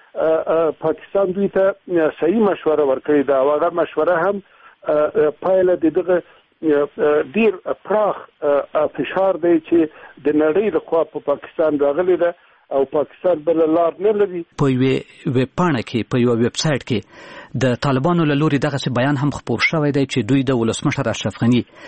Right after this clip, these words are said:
Speaker 2: د سولې وړاندیزونه ستایلي دي، خو تر څنګ یې دا خبره کړې ده چې مهمه موضوع ته، چې د بهرنیو ځواکونو د وتلو موضوع ده، هغې ته اشاره نه ده شوې. دغه راپور د پنجشنبې د ورځې په سهار له ازادي راډیو خپور شو، خو سمدستي وروسته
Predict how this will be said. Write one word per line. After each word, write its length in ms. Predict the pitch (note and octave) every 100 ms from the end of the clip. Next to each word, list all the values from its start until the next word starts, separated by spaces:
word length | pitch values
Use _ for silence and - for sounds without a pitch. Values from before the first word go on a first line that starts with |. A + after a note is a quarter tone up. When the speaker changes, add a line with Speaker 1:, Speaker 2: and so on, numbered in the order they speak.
| - B2+
Speaker 2:
د 20 | A2+ -
سولې 220 | D#3 C3+
وړاندیزونه 500 | A#2 A2+ A2 - D#3+ -
ستایلي 360 | C#3 B2+ E3 G3
دي، 80 | F3+
خو 120 | F3+ -
تر 100 | B2+
څنګ 200 | - G#3 F3+
یې 60 | E3
دا 60 | D#3
خبره 220 | D#3 E3 D3+
کړې 140 | D#3+ D#3+
ده 60 | D#3
چې 120 | - A#2
مهمه 260 | B2+ D#3+ C3+
موضوع 260 | B2+ A2 A#2 D3
ته، 40 | C#3+
چې 80 | B2
د 80 | A2
بهرنیو 380 | G2 B2 B2+ A#2+ G2+
ځواکونو 320 | A2+ - B2+ A2
د 100 | G#2+
وتلو 300 | - F3+ E3
موضوع 260 | D3+ C#3+ D#3
ده، 60 | D3+ - - -
هغې 200 | A#2 D3
ته 140 | C#3 B2
اشاره 320 | - A#2+ B2
نه 60 | A2+
ده 40 | G#2+
شوې. 180 | - A2 - - - - - D3+
دغه 160 | G#3 G3+
راپور 340 | F#3+ - G3 D#3+ B2+ A#2+
د 100 | -
پنجشنبې 420 | F3 - C3+ C#3+
د 80 | C3
ورځې 180 | D3 C#3 C3+
په 60 | -
سهار 220 | D3 C#3 B2
له 80 |
ازادي 260 | A#2 B2+ F3
راډیو 180 | F3 F3
خپور 240 | - A3 -
شو، 80 | A#3+ - - - -
خو 160 | - F3 G#3+ - -
سمدستي 460 | D#3+ D#3+ - B3+ G#3
وروسته 320 | E3+ -